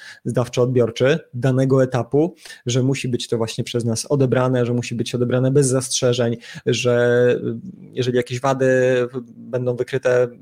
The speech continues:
przy odbiorze, to muszą być najpierw tutaj uzupełnione. Em, więc, y, no, to powinniśmy wszystko sobie doprecyzować,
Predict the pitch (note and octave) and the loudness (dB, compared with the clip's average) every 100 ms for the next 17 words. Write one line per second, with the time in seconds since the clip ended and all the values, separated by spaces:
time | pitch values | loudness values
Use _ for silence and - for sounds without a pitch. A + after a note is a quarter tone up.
0 | A#2 - C3 B2+ C3 B2 B2+ B2 C3 B2 | -12 -4 -4 2 2 2 -4 -8 -6 -8
1 | C3 A#2+ B2+ - - - C3 B2+ B2+ D3 | -8 -2 -4 -4 -18 -8 -4 -2 0 0
2 | C#3 C#3+ C#3 C#3+ C3+ B2+ A2+ - - - | 2 2 4 4 2 0 -2 -8 -20 -18
3 | - A#2+ B2 A#2+ A#2 A#2+ A#2 A2 A#2+ C3+ | -6 -6 -4 -10 -10 -16 -20 -20 -2 -2
4 | C3 - - B2+ - G#2+ C#3 - D#3+ D3+ | 0 -2 -2 -2 -4 -10 -10 -4 -4 -2
5 | D3 C3+ D3 - C#3 D3+ C#3 C3+ C3+ - | -4 -2 -4 -4 -6 -2 0 0 -2 -4
6 | A#2+ C#3 F#3+ | -2 0 0